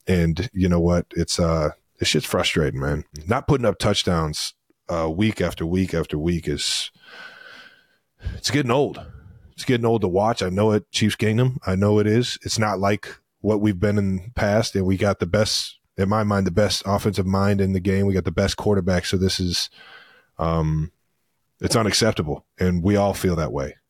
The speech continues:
So don't think that we're not in this thing, uh, feeling the urgency.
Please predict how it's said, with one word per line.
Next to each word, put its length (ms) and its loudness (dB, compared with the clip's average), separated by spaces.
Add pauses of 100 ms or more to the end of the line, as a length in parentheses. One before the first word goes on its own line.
(260)
So 300 -2
don't 200 0
think 240 0
that 120 2
we're 140 2
not 320 2 (440)
in 160 2
this 200 2
thing, 340 2 (460)
uh, 420 0 (360)
feeling 420 2
the 160 2
urgency. 640 0